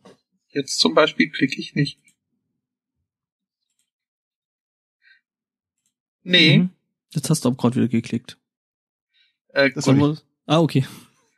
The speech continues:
Speaker 1: Gut, dann
Speaker 2: Verwirrt
Speaker 1: mach ich
Speaker 2: mich
Speaker 1: jetzt
Speaker 2: doch nicht so.
Speaker 1: erstmal mich noch mal neu, währenddessen könnt, könnt ihr noch mal.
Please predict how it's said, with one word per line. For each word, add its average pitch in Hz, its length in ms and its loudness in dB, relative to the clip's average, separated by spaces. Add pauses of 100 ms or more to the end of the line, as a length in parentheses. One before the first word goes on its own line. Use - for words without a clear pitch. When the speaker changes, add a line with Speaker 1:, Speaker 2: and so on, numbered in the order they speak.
(240)
Speaker 1:
Gut, 131 220 -2
dann 131 120 0
Speaker 2:
Verwirrt 214 240 4
Speaker 1:
mach 220 40 -2
ich 233 60 4
Speaker 2:
mich 190 100 4
Speaker 1:
jetzt - 80 2
Speaker 2:
doch 160 100 0
nicht 175 140 2
so. 151 160 2
Speaker 1:
erstmal 131 200 -4
mich 143 300 -8
noch 190 180 2
mal 180 140 2
neu, 170 240 2
währenddessen 131 580 -2
könnt, 123 380 -20
könnt 123 280 -20
ihr 139 140 -8
noch 135 280 -8
mal. 131 240 -8